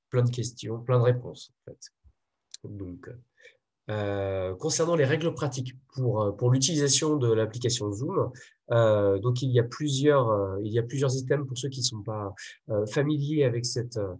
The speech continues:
avec ce, ce mode d'utilisation. Donc, euh, vous avez en bas à gauche de votre écran,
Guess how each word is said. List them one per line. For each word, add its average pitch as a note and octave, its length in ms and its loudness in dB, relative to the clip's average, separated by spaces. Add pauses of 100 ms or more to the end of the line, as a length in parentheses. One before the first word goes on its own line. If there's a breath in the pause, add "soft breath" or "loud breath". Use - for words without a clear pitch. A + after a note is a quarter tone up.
(300 soft breath)
avec G#2 340 -6
ce, F#2+ 760 -8 (140)
ce - 180 -8
mode A#2 140 -4
d'utilisation. A#2 880 -4
Donc, C#3 280 0 (520 loud breath)
euh, A2+ 300 4
vous C3+ 180 2
avez D3+ 160 4
en C#3+ 160 4
bas D3+ 140 0
à C#3 100 -2
gauche C3+ 400 -2
de C3 100 -2
votre B2+ 300 -2
écran, B2 440 -6